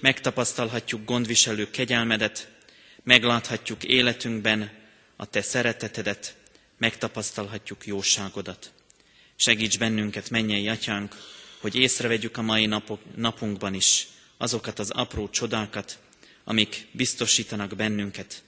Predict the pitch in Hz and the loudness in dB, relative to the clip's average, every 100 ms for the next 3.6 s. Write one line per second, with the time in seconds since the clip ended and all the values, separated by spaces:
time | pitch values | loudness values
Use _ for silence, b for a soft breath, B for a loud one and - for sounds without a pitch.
0 | - 107 107 110 110 104 101 95 104 92 | -20 -8 -2 0 2 0 -2 -4 -8 -8
1 | 95 92 - B B B 101 110 - 104 | -8 -8 -12 B B B -6 -2 0 -2
2 | 98 90 95 92 - 101 - 101 95 92 | -4 -4 -4 -6 -6 -8 -8 -10 -8 -2
3 | - 98 92 - 92 87 | -2 -4 -10 -8 -8 -8